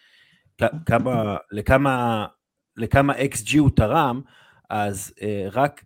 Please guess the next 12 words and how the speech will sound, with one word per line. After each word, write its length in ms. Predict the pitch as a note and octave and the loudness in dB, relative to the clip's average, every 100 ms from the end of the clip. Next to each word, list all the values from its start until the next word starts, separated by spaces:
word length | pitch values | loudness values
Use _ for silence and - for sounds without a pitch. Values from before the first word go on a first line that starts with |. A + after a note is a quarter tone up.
| - | -8
ניימר, 520 | A#2 G#2+ G#2+ C3+ D3+ - | -6 -4 -4 -4 -4 -2
קווין 260 | C#3 B2+ | -4 -4
דה 80 | A2+ | -2
בריינה, 340 | G2+ A#2+ C3 | 0 0 -4
קיליאן 360 | B2 G#2 G#2+ B2+ | -6 -6 -4 -4
אמבפה, 360 | B2 G2 - C3+ C#3 C3 - - - _ | -6 -6 -2 0 0 -2 -8 -16 -20 _
לאו 200 | A2+ C#3 | 0 0
מסי, 540 | A#2 C#3 - G3 G3+ A3 _ | 2 -2 -4 -6 -10 -10 _
ו-, 160 | G2 G#2 G#2 G#2 - | -10 -6 -6 -8 -8
אה, 1040 | G#2 G2+ G2 G2 F#2+ F#2+ F#2+ F#2+ F#2+ F#2 - - | -6 -6 -8 -10 -10 -8 -10 -10 -10 -12 -14 -18
ו-, 180 | F#2 - | -18 -12
וזהו, 360 | F#2+ F#2 F3 C#3 | -8 -2 0 -2